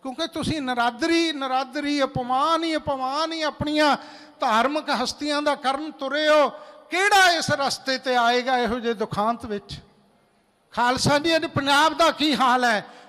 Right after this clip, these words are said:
ਮੈਂ ਪੰਜਾਬ ਦੇ ਵਿਸ਼ੇ ਤੇ ਗੱਲ ਕਰਨੀ ਚਾਹੁੰਦਾ। ਪੰਜਾਬ ਵਿੱਚ, ਵਿੱਚ ਅੱਜ ਸਿਰੇ ਦੀ ਬੇਰੁਜ਼ਗਾਰੀ ਹੈ, ਨਸ਼ਿਆਂ ਨਾਲ ਪੰਜਾਬ ਝੰਡੋੜਿਆ ਪਿਆ ਔਰ ਆਏ ਦਿਨ ਇੱਥੇ ਬੜੀਆਂ ਖਤਰਨਾਕ ਘਟਨਾਵਾਂ ਹੋ ਰਹੀਆਂ ਪੰਜਾਬ ਦੇ ਵਿੱਚ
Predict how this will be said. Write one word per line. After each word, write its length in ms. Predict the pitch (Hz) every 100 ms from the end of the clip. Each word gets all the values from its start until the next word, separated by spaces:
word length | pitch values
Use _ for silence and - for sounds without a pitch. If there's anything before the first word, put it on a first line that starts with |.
| -
ਮੈਂ 140 | 262 311
ਪੰਜਾਬ 480 | 294 262 294 330 330
ਦੇ 100 | 330
ਵਿਸ਼ੇ 300 | 302 294 285
ਤੇ 140 | 294
ਗੱਲ 220 | 262 262
ਕਰਨੀ 320 | 254 247 262
ਚਾਹੁੰਦਾ। 480 | 247 233 226 214 180 - - - _ _ -
ਪੰਜਾਬ 420 | 233 247 254 285
ਵਿੱਚ, 180 | 269 277
ਵਿੱਚ 220 | 254 254 277 240
ਅੱਜ 100 | 220
ਸਿਰੇ 340 | - 226 240
ਦੀ 160 | 240 240
ਬੇਰੁਜ਼ਗਾਰੀ 840 | 226 220 220 196 196 175 185 180
ਹੈ, 180 | 151 127 - _ _ _ _ _ _ 202
ਨਸ਼ਿਆਂ 460 | 247 233 285 302
ਨਾਲ 200 | 285 294
ਪੰਜਾਬ 500 | 285 262 269 269 294
ਝੰਡੋੜਿਆ 500 | 277 262 254 214 233
ਪਿਆ 480 | 226 208 190 170 139 - - _ _ - - _ 240
ਔਰ 160 | 247
ਆਏ 340 | 269 254 294 294
ਦਿਨ 260 | 302 294
ਇੱਥੇ 300 | 294 294 285
ਬੜੀਆਂ 440 | 269 - 269 277 277
ਖਤਰਨਾਕ 760 | 226 254 277 269 262 262 262
ਘਟਨਾਵਾਂ 480 | 254 262 226 202 226
ਹੋ 200 | 226 208
ਰਹੀਆਂ 280 | 208 214 220
ਪੰਜਾਬ 460 | 214 202 196 185
ਦੇ 140 | 170 170
ਵਿੱਚ 380 | 147 - -